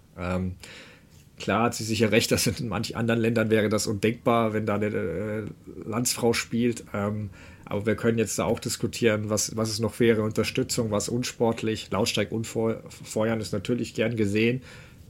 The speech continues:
aber das geht auch manchmal Zwischenrufe beim Ausschlag und Doppelfehler bejubeln. Ähm, das erleben wir auch in manchen anderen Ländern. Bei den French Open, finde ich, bewegt sich das Publikum je nach Matchverlauf oft so an der Grenze, wenn ein Franzose spielt. Ähm,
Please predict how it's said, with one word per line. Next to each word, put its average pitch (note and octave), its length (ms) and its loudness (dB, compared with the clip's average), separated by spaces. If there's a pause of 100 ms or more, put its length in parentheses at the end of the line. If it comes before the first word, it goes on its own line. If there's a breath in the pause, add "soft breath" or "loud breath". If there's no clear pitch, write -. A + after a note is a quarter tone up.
aber G#2 260 -2
das G#2 160 -2
geht A2+ 180 2
auch G#2 100 4
manchmal A2 360 -2
Zwischenrufe A2+ 560 0
beim G#2+ 160 0
Ausschlag A2+ 480 0
und A2+ 300 -8 (120)
Doppelfehler A#2+ 640 2
bejubeln. A#2+ 580 2
Ähm, A2 500 -4 (320 loud breath)
das G#2 200 0
erleben G#2+ 300 4
wir F2+ 80 4
auch A#2+ 140 4
in B2+ 100 2
manchen A#2 300 -2
anderen A#2+ 280 0
Ländern. A#2 540 0 (160)
Bei G#2 80 -2
den A#2 100 -2
French - 240 -2
Open, - 260 -4
finde A2+ 220 -2
ich, A2 140 -4
bewegt A2 260 -2
sich A#2 140 -6
das A2+ 140 -6
Publikum A#2+ 640 0 (600 loud breath)
je A2+ 200 4
nach B2 240 0
Matchverlauf A#2+ 760 2
oft - 280 2
so A#2+ 240 8
an A#2 120 2
der A2+ 100 2
Grenze, B2+ 480 4
wenn C3 140 4
ein C3+ 60 0
Franzose C3+ 560 2
spielt. C#3+ 580 0
Ähm, A#2 480 -4